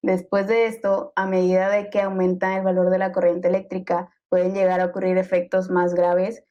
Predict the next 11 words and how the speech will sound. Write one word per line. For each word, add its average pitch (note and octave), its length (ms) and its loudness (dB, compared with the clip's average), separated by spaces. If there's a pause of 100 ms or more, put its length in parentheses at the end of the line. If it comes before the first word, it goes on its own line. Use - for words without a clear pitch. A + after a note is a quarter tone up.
(120)
como F#3 300 0
puede F3+ 260 2
ser F#3+ 480 2
contras-, F#3 580 -2
una G3 240 -2
contracción, G#3 1040 0 (220)
espasmos F#3+ 680 -2
musculares, G#3 840 -2 (240)
eh, F#3+ 300 2
fuerza F#3 400 0
respiratoria, F#3+ 1000 -2